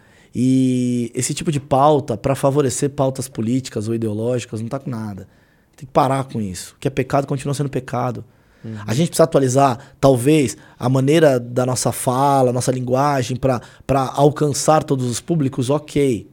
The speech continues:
Speaker 1: Mas a gente não precisa concordar. O que é pecado continua sendo pecado.
Speaker 2: Sim, aham.
Speaker 1: Entendeu? Então, né, a gente não vai concordar com aquilo que a Bíblia diz que é errado, porque a gente acha que a gente precisa alcançar um determinado nicho da sociedade. Não.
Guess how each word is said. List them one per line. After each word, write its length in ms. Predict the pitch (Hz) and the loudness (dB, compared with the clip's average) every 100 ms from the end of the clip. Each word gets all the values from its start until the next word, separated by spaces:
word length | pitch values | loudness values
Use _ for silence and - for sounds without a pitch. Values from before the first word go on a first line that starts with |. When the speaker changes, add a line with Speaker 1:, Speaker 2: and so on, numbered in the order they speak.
| - | -10
Speaker 1:
Mas 160 | 104 | -6
a 40 | 107 | -6
gente 100 | - | -8
não 60 | |
precisa 140 | 113 143 | -8 -4
concordar. 500 | 185 - 127 113 107 | -4 -2 -2 -2 -4
O 40 | |
que 80 | 165 | -4
é 40 | |
pecado 300 | 135 131 143 | -4 -4 -4
continua 280 | 156 160 160 | -4 -6 -4
sendo 120 | 160 | -4
pecado. 420 | 160 160 127 127 131 | -4 -4 -4 -4 -4
Speaker 2:
Sim, 280 | 110 101 98 _ | -6 -8 -12 _
aham. 300 | 101 98 101 | -8 -6 -6
Speaker 1:
Entendeu? 500 | 117 - 110 117 143 - - - - | -8 -8 -8 -6 -6 -10 -20 -20 -6
Então, 580 | 131 131 143 175 196 175 | -4 0 2 4 2 0
né, 220 | 160 135 131 | 0 0 0
a 80 | |
gente 240 | 120 147 - | 0 0 0
não 120 | 175 | 2
vai 280 | 120 147 170 | 4 4 4
concordar 680 | - - 156 151 143 131 131 | 0 0 2 4 4 4 -2
com 100 | 117 | -4
aquilo 160 | 135 | -4
que 100 | 131 | 0
a 40 | 117 | 0
Bíblia 260 | 127 135 | 2 0
diz 160 | 120 120 | 0 -2
que 100 | 131 | -2
é 40 | |
errado, 540 | 117 90 156 180 123 110 - - - _ | -2 2 4 4 2 -8 -16 -20 -20 _
porque 220 | 139 135 | -4 2
a 60 | 143 | 2
gente 320 | 127 151 - | 2 0 2
acha 320 | 131 147 139 | 4 4 0
que 100 | 160 | 0
a 40 | 156 | -2
gente 100 | 151 | -2
precisa 260 | - 160 - | 0 -2 2
alcançar 580 | 151 156 156 131 - 139 | 2 2 -2 -2 -2 -2
um 80 | |
determinado 400 | 151 135 156 156 | -2 -4 -4 -2
nicho 260 | 160 147 135 | 0 -2 -2
da 80 | 160 | -4
sociedade. 520 | - 147 175 156 160 | -4 -2 2 2 4
Não. 520 | 208 196 208 208 - | 4 6 6 4 2